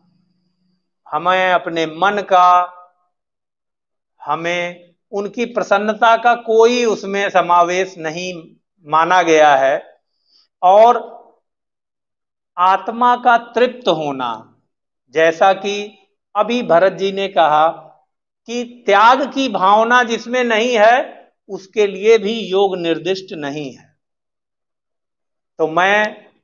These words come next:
उसको दूसरे रूप में यहाँ मैं देख रहा हूँ और मुझे बहुत अच्छा लगा कि उन्होंने इसको बड़ी ही सरलता और सहजता से रखा कि "प्रसन्नात्मेन्द्रिय मनः स्वस्थ इत्यभिधीयते।"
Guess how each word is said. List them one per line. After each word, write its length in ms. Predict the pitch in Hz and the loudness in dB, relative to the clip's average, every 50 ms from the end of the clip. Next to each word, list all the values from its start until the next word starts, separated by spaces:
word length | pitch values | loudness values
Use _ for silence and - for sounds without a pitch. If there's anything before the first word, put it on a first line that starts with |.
| _ _ _ _ - | _ _ _ _ -10
उसको 380 | 202 190 - - - 240 233 | -10 -10 -8 -2 2 2 2
दूसरे 480 | 185 175 190 190 185 - 233 233 277 254 | 2 2 -2 -2 -2 0 0 2 2 2
रूप 260 | 208 208 214 208 - | 2 0 -2 -4 -6
में 580 | 226 214 214 214 214 208 208 - - - - - - - | -6 -2 0 2 2 2 0 -4 -8 -14 -18 -20 -20 -10
यहाँ 360 | 147 156 170 165 185 202 196 | -4 -2 0 2 2 2 2
मैं 240 | 196 202 190 170 147 | 2 0 -2 0 0
देख 280 | 175 208 226 226 - | 2 2 2 2 2
रहा 280 | 196 190 175 170 175 175 | 2 4 4 6 4 4
हूँ 220 | 165 165 180 190 | 2 0 -2 -4
और 280 | 185 180 175 185 185 180 | -2 0 2 2 2 2
मुझे 240 | 175 180 175 185 185 | -2 -6 -6 -4 -2
बहुत 360 | 175 160 139 190 226 - 202 | -2 0 0 0 0 0 0
अच्छा 340 | 190 - - - - 190 175 | 0 -2 -2 -2 -2 0 0
लगा 380 | 170 165 156 151 156 156 156 156 - - - _ _ _ _ _ _ - | 2 2 2 2 2 2 2 0 -2 -8 -20 _ _ _ _ _ _ -10
कि 160 | 220 226 226 | -8 -6 -6
उन्होंने 580 | 214 208 196 185 190 190 214 233 226 233 233 226 | -6 -6 -6 -4 0 2 2 2 2 0 -2 -2
इसको 340 | 214 202 202 - - 220 214 | -2 -4 -6 -4 -2 -2 0
बड़ी 300 | 175 175 180 185 196 202 | 0 0 0 0 0 -2
ही 180 | 190 190 214 208 | -2 -4 -6 -4
सरलता 580 | 196 226 196 180 175 180 175 175 - 196 196 190 | -2 -2 0 2 0 0 -2 -2 0 2 4 4
और 120 | 185 180 | 4 2
सहजता 560 | 180 - 180 160 160 165 165 165 - 196 196 | 0 0 0 2 2 0 -2 -2 -2 -2 -2
से 160 | 190 190 190 | -2 -2 -2
रखा 420 | 185 175 165 - - - 165 170 190 214 - _ _ _ _ _ _ _ _ _ _ _ _ _ _ _ _ _ | -2 -2 -2 -4 -4 -2 0 0 0 -2 -4 _ _ _ _ _ _ _ _ _ _ _ _ _ _ _ _ _
कि 80 | - 220 | -12 -12
"प्रसन्नात्मेन्द्रिय 1300 | - - 226 202 - 247 254 247 247 240 233 220 226 226 220 226 226 226 226 220 220 214 226 240 240 240 | -8 -6 -4 -2 0 0 0 2 4 4 4 4 4 2 -2 -4 -2 -2 -2 -2 -4 -4 -2 0 0 0
मनः 320 | 233 226 220 220 226 220 | 0 0 0 0 0 0
स्वस्थ 400 | 202 220 - 226 208 - - - | 0 0 2 2 2 0 0 -4
इत्यभिधीयते।" 1000 | 214 208 202 - - 202 185 170 180 180 160 165 165 160 156 143 120 - 131 120 | -4 -4 -4 -4 -8 -8 -6 -6 -8 -8 -6 -6 -4 -4 -4 -4 -6 -8 -12 -14